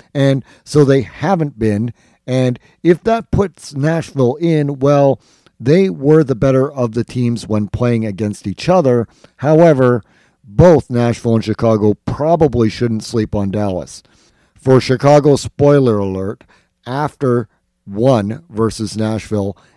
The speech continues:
it is Dallas at home and then at Columbus. So as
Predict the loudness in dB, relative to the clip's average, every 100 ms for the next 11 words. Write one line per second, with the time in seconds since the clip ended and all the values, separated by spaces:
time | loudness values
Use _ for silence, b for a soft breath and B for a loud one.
0 | b -4 -4 -4 -4 -2 -2 -6 -14 -6
1 | -2 -2 -2 -2 -4 -2 -2 0 -2 -8
2 | b b -6 -4 -2 0 0 -2 -4 -12
3 | _ _ -12 -12 -12 -14 -6 -2 -2 -4
4 | -8 -14 b b -20 0 4 6 4 b
5 | b _ _ -6 -4 -6